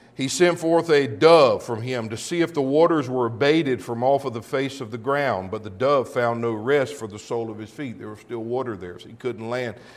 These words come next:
And he returned unto him into the ark, for the waters were on the face of the whole earth. And then he put forth his hand and took her and pulled her in unto him into the ark.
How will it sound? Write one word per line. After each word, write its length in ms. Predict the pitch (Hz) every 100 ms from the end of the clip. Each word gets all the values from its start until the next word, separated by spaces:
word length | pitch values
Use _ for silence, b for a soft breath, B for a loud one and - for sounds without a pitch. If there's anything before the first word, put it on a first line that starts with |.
| B B B
And 260 | - 120 113
he 160 | 117
returned 760 | 117 117 120 - - 190 196 151
unto 240 | 135 120
him 280 | 117 127 123
into 220 | 117 135
the 140 | 117 120
ark, 360 | 143 113 92
for 100 | -
the 80 | 104
waters 420 | 107 120 131 123
were 160 | 120 120
on 120 | 113
the 80 | 107
face 340 | - 120 117
of 140 | 113 98
the 120 | 107 B B -
whole 300 | 135 117 139
earth. 340 | 165 113 - B B B
And 160 | 135
then 220 | 139 185 202
he 80 |
put 260 | 190 185 170
forth 280 | 156 151 143
his 120 | 135
hand 260 | 139 131 120
and 140 | 113
took 240 | 139 120
her 160 | 120 110
and 100 | 98
pulled 260 | - 120 110
her 120 | 107
in 240 | 107 104 B B B
unto 260 | 117 113 110
him 240 | 110 104
into 220 | 95 101
the 140 | 92 107
ark. 360 | 123 92 -